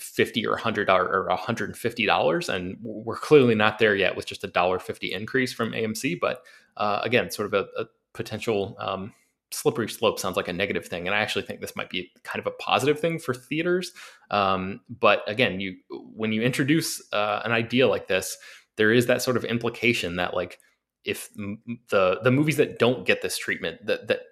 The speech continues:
uh, don't charge you an extra dollar fifty or whatever, um, that's theaters basically saying, uh, "These other movies here are not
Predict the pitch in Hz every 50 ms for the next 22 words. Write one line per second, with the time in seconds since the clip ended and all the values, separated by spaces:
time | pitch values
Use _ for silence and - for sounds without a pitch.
0 | - 101 92 85 90 95 - 120 123 131 117 - - - - - 117 104 104 104
1 | - - 92 90 87 92 90 - _ _ _ _ _ _ - 104 101 - - -
2 | - - 101 90 92 87 87 87 - - 110 98 - 95 85 87 92 92 92 90
3 | 85 82 - 82 92 - - - - - _ _ _ - 95 92 90 87 90 92
4 | - - - 104 107 110 - - - - 123 117 117 113 113 104 98 92 - -
5 | - _ _ _ _ - - _ - - _ _ _ - 202 - - - - 110
6 | 101 90 - - - - - - - 107 101 90 90 92 92 92 - - - 104
7 | 98 92 90 90 92 95 104 - - 113 107 - _ _ - 110 98 - 113 120
8 | 117 117 - 127 123 139 131 123 127 139 127 120 107 110 - - 117 107 101 98
9 | 95 98 101 107 104 101 104 101 -